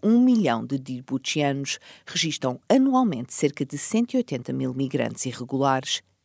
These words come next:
que atravessam as suas fronteiras. A intenção dos diplomatas é saber mais sobre uma das rotas de migração considerada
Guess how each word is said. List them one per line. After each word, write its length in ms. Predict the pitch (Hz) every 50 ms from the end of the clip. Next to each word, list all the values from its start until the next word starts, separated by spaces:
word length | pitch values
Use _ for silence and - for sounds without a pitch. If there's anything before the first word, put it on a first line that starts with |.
| _
que 80 | - 262
atravessam 580 | 247 - 269 277 196 143 123 - - 135 143
as 80 | 160 165
suas 280 | - - 120 107 101 -
fronteiras. 880 | - - 123 127 127 - 147 135 123 - 113 - - - - - - - _ _ _ _ _ _ _ _
A 60 | -
intenção 500 | 220 247 262 - 277 277 254 - 156 127
dos 200 | 127 135 139 -
diplomatas 640 | - 143 143 - 156 165 147 123 127 - 127 131 127
é 60 | 127 127
saber 360 | - - 120 135 123 123 117
mais 400 | 120 135 135 143 151 185 233 -
sobre 320 | - - 254 226 185 165
uma 160 | 143 127 127
das 160 | 120 135 143 -
rotas 380 | - 123 104 - - 127 123
de 100 | 127 143
migração 600 | 135 170 226 226 262 240 233 - - 139 131 131
considerada 760 | - - 208 220 - 240 220 - 143 127 101 - - 113 104